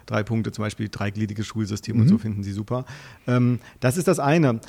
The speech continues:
Speaker 1: Aber andererseits gelingt's ihnen halt trotzdem, äh, zumindest offenbar, wenn man guckt, wie stark ist, sind sie bei Arbeiterinnen, Arbeitern, Erwerbslosen, gelingt es ihnen trotzdem so dieses Image des, äh, des, äh, Partei für den kleinen Mann und so. Also
Speaker 2: Mhm.
Speaker 1: man kann in dem Fall schon sagen, kleiner Mann, zwei Drittel der, ähm,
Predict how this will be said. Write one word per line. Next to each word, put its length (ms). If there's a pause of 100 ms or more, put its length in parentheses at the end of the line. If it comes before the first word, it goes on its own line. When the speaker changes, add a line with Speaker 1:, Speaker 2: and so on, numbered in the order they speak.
(140)
Speaker 1:
Aber 200
andererseits 480
gelingt's 260
ihnen 100
halt 120
trotzdem, 720
äh, 280
zumindest 520 (160)
offenbar, 600
wenn 100
man 140
guckt, 260 (400)
wie 120
stark 200
ist, 140
sind 280
sie 100
bei 100
Arbeiterinnen, 420
Arbeitern, 380
Erwerbslosen, 560 (320)
gelingt 240
es 80
ihnen 80
trotzdem 420
so 100
dieses 300
Image 320
des, 220
äh, 320 (280)
des, 180
äh, 380
Partei 440
für 80
den 100
kleinen 240
Mann 300
und 200
so. 140
Also 160
Speaker 2:
Mhm. 60
Speaker 1:
man 120
kann 200
in 100
dem 160
Fall 200
schon 180
sagen, 180
kleiner 240
Mann, 240
zwei 180
Drittel 260
der, 240
ähm, 380